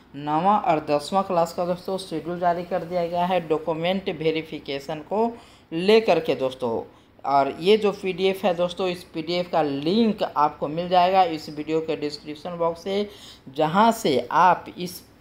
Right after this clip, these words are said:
पीडीएफ़ को डाउनलोड कर सकते हैं दोस्तों। और यहाँ पे प्रत्येक ज़िले का, बिहार के अड़तीस ज़िले हैं दोस्तों, और अड़तीसों ज़िले में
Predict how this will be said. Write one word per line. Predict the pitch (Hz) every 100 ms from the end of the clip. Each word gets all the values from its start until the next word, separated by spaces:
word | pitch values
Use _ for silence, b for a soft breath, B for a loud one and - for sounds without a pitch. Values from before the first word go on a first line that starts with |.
| -
पीडीएफ़ | 165 156 202 226
को | 233 185 120
डाउनलोड | 104 139 143 143 156 196 208 180
कर | - 147
सकते | 151 143 -
हैं | 156 156
दोस्तों। | 156 160 202 208 208 B B -
और | 139
यहाँ | 156 170 170
पे | 180 156
प्रत्येक | - 160 160 - _ 220 240 240 170 147
ज़िले | 151 170 175
का, | 180 117
बिहार | 120 143 139 147 147
के | 147
अड़तीस | - 143 135 - 175 160 151
ज़िले | 160 170
हैं | 170
दोस्तों, | 165 165 202 202 202 B B B
और | 147
अड़तीसों | 147 170 156 156 - 190 185 254 233 160
ज़िले | 156 170 190
में | 190 190 196